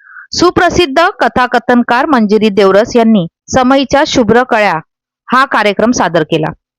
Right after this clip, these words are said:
यावेळी अठराव्या शतकातील असामान्य स्त्रियांना जीवन चरित्राचे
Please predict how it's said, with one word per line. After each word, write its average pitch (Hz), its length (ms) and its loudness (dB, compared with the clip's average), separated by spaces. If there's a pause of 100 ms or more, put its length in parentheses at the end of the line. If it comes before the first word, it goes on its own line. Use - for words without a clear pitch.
यावेळी 220 340 2
अठराव्या 254 540 0
शतकातील 254 600 -2
असामान्य 302 640 0
स्त्रियांना 247 520 2 (140)
जीवन 240 320 2
चरित्राचे 277 680 0